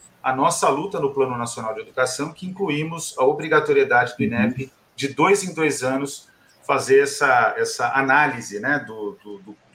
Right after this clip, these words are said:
Speaker 1: conjunto das metas e das estratégias. Nesse momento, a gente precisa criar, depois da farsa da pandemia, ocorreu uma farsa na pandemia,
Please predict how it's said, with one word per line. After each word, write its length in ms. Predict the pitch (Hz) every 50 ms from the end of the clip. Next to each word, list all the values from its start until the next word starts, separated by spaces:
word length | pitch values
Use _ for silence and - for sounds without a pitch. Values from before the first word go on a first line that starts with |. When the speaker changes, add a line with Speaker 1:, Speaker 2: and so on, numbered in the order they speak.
| _ _
Speaker 1:
conjunto 440 | - 135 123 120 135 151 165 - -
das 240 | - 120 113 104 104
metas 380 | 117 123 131 131 - - -
e 80 | 120 -
das 180 | 127 123 -
estratégias. 760 | - - - 135 131 - - 95 85 - - - - - - - - - - - - - - -
Nesse 320 | - 143 185 214 214 - 214
momento, 320 | - - 160 175 190 -
a 40 | 160
gente 200 | - 170 - -
precisa 380 | - 156 151 151 160 151 160 160
criar, 520 | - - 151 131 117 101 90 - - - - _ _ _ _
depois 380 | - - - - 185 190 185 -
da 140 | 175 151 -
farsa 500 | - - 160 165 170 165 - - 151 135
da 100 | 123 117
pandemia, 440 | - 131 117 110 117 120 143 151
ocorreu 260 | 143 135 - 135 165 180
uma 140 | 175 170
farsa 400 | - - 143 135 131 131 - 123
na 80 | 117 110
pandemia, 560 | - - 113 - 107 110 127 151 139 - -